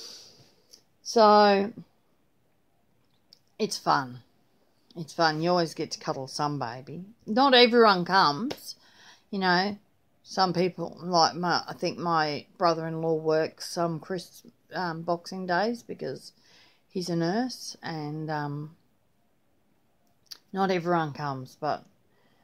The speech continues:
it's good fun. So I still haven't taken my bag to my mother-in-law's. I was go,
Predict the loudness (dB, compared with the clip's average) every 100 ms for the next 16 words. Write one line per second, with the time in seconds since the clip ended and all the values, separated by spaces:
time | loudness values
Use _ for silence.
0 | _ _ _ _ -4 -4 -4 0 0 0
1 | -4 -4 -8 -12 -10 -8 -8 -10 -14 _
2 | _ _ _ _ _ -6 -6 0 4 6
3 | 6 4 2 2 2 4 4 8 6 6
4 | 0 -2 4 4 4 0 0 0 0 -2
5 | -6 0 0 0 -2 0